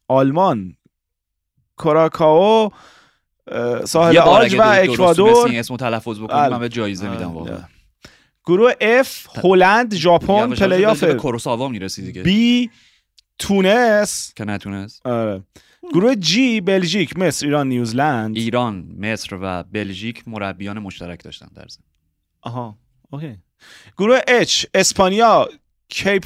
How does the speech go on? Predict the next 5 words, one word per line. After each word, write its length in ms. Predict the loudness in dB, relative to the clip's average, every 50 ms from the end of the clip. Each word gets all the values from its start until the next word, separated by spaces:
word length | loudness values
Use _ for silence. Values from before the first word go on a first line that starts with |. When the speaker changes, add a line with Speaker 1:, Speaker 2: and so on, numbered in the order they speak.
| -4 -2
Speaker 1:
ورد، 520 | 0 2 2 4 2 2 0 -2 -4 -8 -6 -2
عربستان، 600 | 0 2 2 2 2 0 -2 -2 -2 -2 -2 0 0
اوروگوئه. 720 | 0 0 0 0 0 2 2 4 4 4 2 0 -2 -6 -12 _ _ _ _ _ _ _ _ _ _ _ _ _ _ _ _ -6
گروه 240 | -2 0 2 2 0 2 2
آی، 520 | 4 4 6 6 4 4 2 0 -4 -8